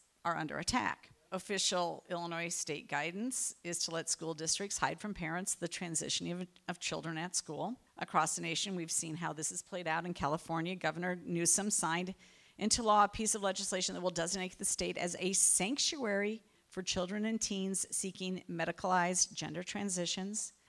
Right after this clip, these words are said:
And in California, though, there's a little bit of pushback. Jessica Conan has an eleven-year-old daughter in the California's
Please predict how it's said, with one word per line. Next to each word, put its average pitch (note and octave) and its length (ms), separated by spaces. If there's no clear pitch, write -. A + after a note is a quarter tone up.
And F#3 160
in F3 100
California, F#3 640
though, G3 160
there's F#3+ 240
a G#3+ 40
little G#3 200
bit G3+ 100
of A3 60
pushback. F3 640
Jessica A3 420
Conan F#3 480
has F3+ 300
an F3 100
eleven-year-old F3 500
daughter E3+ 280
in E3+ 100
the E3 80
California's F3 720